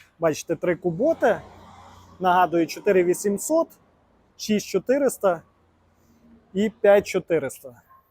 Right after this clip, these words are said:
Акційний чотири триста малючок і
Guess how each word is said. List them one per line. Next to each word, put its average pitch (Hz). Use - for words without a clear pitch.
Акційний 156
чотири 180
триста 165
малючок 226
і 254